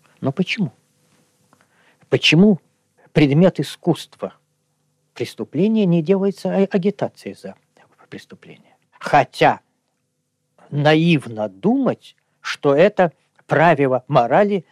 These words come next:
изложенное, э, в стихах или в прозе. И, э, греки, трагедии которых были наполнены преступлениями. Ну,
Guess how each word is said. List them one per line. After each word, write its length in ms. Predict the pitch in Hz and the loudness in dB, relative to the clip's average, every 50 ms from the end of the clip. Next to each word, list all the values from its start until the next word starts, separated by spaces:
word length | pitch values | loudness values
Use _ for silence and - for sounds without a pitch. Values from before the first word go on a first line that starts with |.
| _ _ - | _ _ -10
изложенное, 840 | 131 123 - 120 117 143 160 156 - 151 143 143 139 131 127 127 _ _ _ | -10 -6 -6 -2 0 0 0 0 -2 -6 -6 -6 -6 -6 -8 -10 _ _ _
э, 300 | 104 107 113 113 113 127 | -10 -8 -6 -6 -6 -8
в 40 | - | -10
стихах 500 | - - - 117 - - 175 185 170 - | -12 -12 -12 -12 -4 -2 -2 -2 -2 -4
или 200 | - - - - | -8 -10 -10 -10
в 100 | - - | -12 -14
прозе. 320 | - - - - - - _ _ _ _ _ _ _ _ _ _ _ _ | -20 -20 -20 -20 -20 -20 _ _ _ _ _ _ _ _ _ _ _ _
И, 380 | - 143 135 131 123 113 107 - _ - | -8 -4 -2 -2 -2 -2 -6 -10 _ -8
э, 300 | 113 113 - - 139 143 | -8 -4 0 2 2 2
греки, 540 | 151 135 131 151 202 226 - - 196 196 165 - _ _ _ _ _ _ _ _ _ _ _ _ _ _ - - | 2 2 2 4 4 2 0 -2 -6 -6 -6 -8 _ _ _ _ _ _ _ _ _ _ _ _ _ _ -20 -8
трагедии 680 | - - 117 - 113 123 156 156 139 120 127 135 139 135 | -2 0 0 0 2 4 4 4 4 2 0 0 0 0
которых 760 | - - 147 143 - - 147 143 135 143 131 - - - _ _ _ _ _ _ _ _ | 0 -2 -2 -2 0 2 2 2 2 0 -4 -6 -10 -18 _ _ _ _ _ _ _ _
были 260 | - 110 135 135 135 | -2 0 2 2 2
наполнены 760 | 123 135 156 151 - - 147 151 147 143 143 143 139 139 139 | 2 2 0 0 2 2 4 4 6 4 2 0 0 -2 -2
преступлениями. 880 | 139 - 139 - - - 127 - 113 120 131 131 131 127 117 113 113 113 _ _ _ _ _ _ _ _ _ _ _ _ _ _ _ _ _ _ - | -4 -6 -8 -10 -10 -14 -14 -10 -8 -8 -6 -6 -8 -10 -12 -14 -18 _ _ _ _ _ _ _ _ _ _ _ _ _ _ _ _ _ _ _ -4
Ну, 200 | 110 120 107 | -2 -2 -2